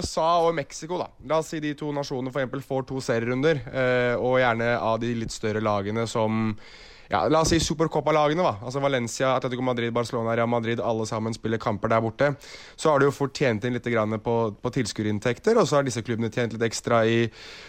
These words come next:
kommersialisering, og så kan du selge kanskje, eh, noen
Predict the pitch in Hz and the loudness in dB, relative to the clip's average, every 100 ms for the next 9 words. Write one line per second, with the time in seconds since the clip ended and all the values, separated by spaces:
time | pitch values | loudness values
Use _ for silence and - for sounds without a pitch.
0 | - - 147 143 151 147 - 147 151 240 | -10 0 2 4 4 4 4 4 4 4
1 | 269 220 214 220 214 208 139 127 135 120 | 4 2 2 2 2 2 2 2 0 -2
2 | 104 123 120 113 110 110 107 107 107 104 | 0 2 2 2 2 0 0 -2 -2 -2
3 | 110 123 | -2 -4